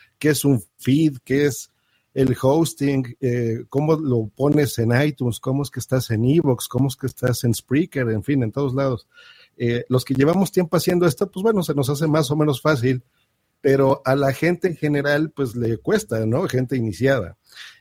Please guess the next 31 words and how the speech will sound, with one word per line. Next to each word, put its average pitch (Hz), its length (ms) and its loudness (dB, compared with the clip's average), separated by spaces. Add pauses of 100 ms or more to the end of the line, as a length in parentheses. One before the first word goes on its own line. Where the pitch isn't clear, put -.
(120)
Entonces, 175 560 0
mi 147 300 4
idea 185 480 0
fue 175 340 0
esa, 127 340 -2 (120)
yo 147 380 -2
decirle, 147 340 0
"Bueno, 180 400 0
yo 139 120 4
ya 156 160 4
tengo 151 480 2
mis 123 280 0
años 143 320 4
en 160 120 2
esto, 170 360 0
les 110 260 -2
voy 123 300 0
a - 20 4
ayudar, 170 400 2
les 110 220 -2
voy 98 160 -2
a - 20 0
explicar 131 560 -4
cómo 139 220 -4
hacerlo, 160 480 0 (600)
eh, 113 360 -2
voy 135 220 2
a - 20 4
hacer 143 180 2
una 147 220 4
productora 147 840 2